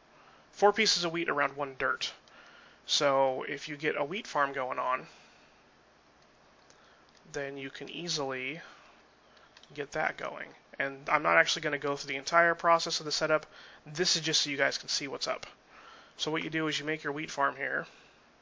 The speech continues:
And you can do this by hand if you want to, or you can make the automated setup. If you have a mod called Thaumcraft,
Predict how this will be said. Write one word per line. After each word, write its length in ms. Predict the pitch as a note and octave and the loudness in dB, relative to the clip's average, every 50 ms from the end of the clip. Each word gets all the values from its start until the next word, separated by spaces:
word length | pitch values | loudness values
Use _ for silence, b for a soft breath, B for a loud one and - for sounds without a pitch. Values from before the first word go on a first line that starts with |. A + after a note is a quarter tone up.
| _ - - - _ _ _ _ _ - _ _ _ _ _ - - - - - _ - _ _ _ _ _ _ _ _ _ _ _ _ _ - B B B B B B B B B B B B B - | _ -20 -20 -20 _ _ _ _ _ -20 _ _ _ _ _ -20 -20 -20 -20 -20 _ -20 _ _ _ _ _ _ _ _ _ _ _ _ _ -20 B B B B B B B B B B B B B -2
And 100 | D#3 D#3 | -2 -2
you 80 | E3+ | 0
can 120 | F3+ - G3 | 0 2 4
do 100 | G3 G3+ | 4 4
this 140 | F#3+ F#3+ - | 4 4 6
by 160 | - D#3 D3+ | 6 6 6
hand 260 | D#3 F#3 F#3+ G3 G3 | 6 2 0 0 0
if 140 | F#3+ - - | -2 -2 -2
you 80 | F#3+ | 0
want 180 | F3+ F#3 F#3+ F#3+ | 2 2 0 2
to, 300 | - G3+ F#3+ F#3+ F#3+ G3 - B B B B B B - | 2 2 2 2 2 -2 -4 B B B B B B -8
or 160 | - D3 D3+ D3+ | -6 -4 -4 -4
you 80 | D3+ | -6
can 140 | - - C#3+ | -6 -6 -4
make 120 | C#3+ C3+ | -4 -4
the 100 | - C#3 | -2 0
automated 360 | C3+ C#3 C#3 C#3 C#3 C3+ C3+ - | 0 2 2 0 0 -2 -2 -2
setup. 320 | - C#3 C3+ C3+ C3+ - B B B B B B B | 0 0 0 0 -2 -2 B B B B B B B
If 140 | C#3+ - - | -6 0 4
you 80 | D#3 | 6
have 140 | D#3 D#3 D3+ | 6 6 6
a 40 | D#3 | 6
mod 200 | D#3 D#3 D3+ D3+ | 6 6 6 6
called 220 | - D3 C#3+ D3+ | 4 2 2 2
Thaumcraft, 800 | - - - E3 E3 E3 E3+ - F3+ F3 F3 F3 F3+ - - - | 2 6 6 6 6 6 4 4 6 6 8 6 4 2 -4 -8